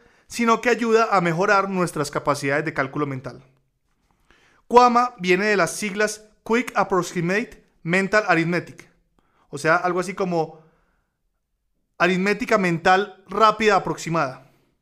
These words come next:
Esta es una calculadora cuyo aspecto es similar al de una calculadora de la que estamos acostumbrados a ver,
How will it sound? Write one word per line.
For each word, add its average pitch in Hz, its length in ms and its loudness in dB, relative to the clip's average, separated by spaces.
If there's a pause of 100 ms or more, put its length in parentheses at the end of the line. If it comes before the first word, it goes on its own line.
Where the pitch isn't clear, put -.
(600)
Esta 233 220 0
es 240 80 -4
una 262 120 -2
calculadora 202 560 0
cuyo 190 200 -4
aspecto 220 440 -4
es 214 100 -6
similar 202 480 -2
al 185 100 -4
de 170 60 -2
una 196 140 -2
calculadora 180 600 0
de 214 60 0
la 165 140 -2
que 160 60 -8
estamos 160 260 -6
acostumbrados 147 560 -6
a 185 80 -4
ver, 208 380 -6